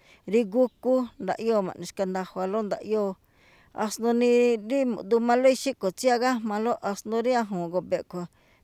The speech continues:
píko̱ mbiꞌyuu rúꞌkhue̱n ijmalóꞌ nu̱ꞌdulóꞌ ixí, nánguá iya gájmalóꞌ rí xóo ixe̱ xkandajua nene̱ buanuu, rúꞌkhue̱n na̱tha̱nlo̱ꞌ táta̱, nána̱, rí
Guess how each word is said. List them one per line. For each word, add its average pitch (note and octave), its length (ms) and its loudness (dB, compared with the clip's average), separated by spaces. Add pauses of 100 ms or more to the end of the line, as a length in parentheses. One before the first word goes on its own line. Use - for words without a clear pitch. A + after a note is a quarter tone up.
píko̱ A#3+ 280 0
mbiꞌyuu A3 440 0
rúꞌkhue̱n A#3 340 0
ijmalóꞌ A3 420 -2
nu̱ꞌdulóꞌ A3 460 -2
ixí, C4 240 -2 (560)
nánguá C4 400 4
iya A#3+ 200 4
gájmalóꞌ A#3 580 0
rí A#3+ 140 -2
xóo A#3 220 -2
ixe̱ G#3 320 -4
xkandajua G3 560 -4
nene̱ G3 300 -2
buanuu, F#3 480 -4 (680)
rúꞌkhue̱n G3+ 400 0
na̱tha̱nlo̱ꞌ E3+ 600 -8
táta̱, G#3 460 -2
nána̱, F#3+ 460 -4
rí G3 160 -2